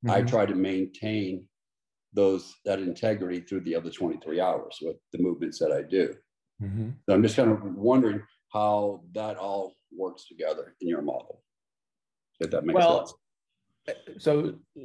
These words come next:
Speaker 2: some of this is just, like, straight up biology. You've got, <clears throat> you've got other adaptations that are influences, right?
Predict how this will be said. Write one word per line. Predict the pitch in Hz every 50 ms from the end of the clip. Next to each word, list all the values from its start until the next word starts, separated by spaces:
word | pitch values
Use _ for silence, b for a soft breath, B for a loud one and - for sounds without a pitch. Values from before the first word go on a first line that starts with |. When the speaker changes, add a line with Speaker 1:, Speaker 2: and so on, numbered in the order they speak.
| 127 - - -
Speaker 2:
some | 123 - 143 143
of | 135
this | 131 120 -
is | 131 135
just, | - 135 120 - - -
like, | - - - - _ _ _ _ _ _ _ _ _ _ _ _ _ _ _ -
straight | - - - - 147 123 123 -
up | - - - - - _ _ _ _ _ _ _ -
biology. | 190 175 143 120 139 131 127 131 139 139 139 131 123 123 127
You've | 131 143 - -
got, | 147 143 143 - - - - _
<clears throat> | - - -
you've | 190 214 196 185 170 - - - - - - 139 139
got | 170 156 156
other | 170 156 147
adaptations | 143 143 135 - - - - - 160 156 156 - 127 127 120 - _ _ _ _ _ _ _ _ _ _ _ _ _ _ _ -
that | 135 131
are | 139
influences, | 143 147 143 147 - 135 139 143 156 - 147 143 - _ _ _ _ -
right? | 139 135 139 160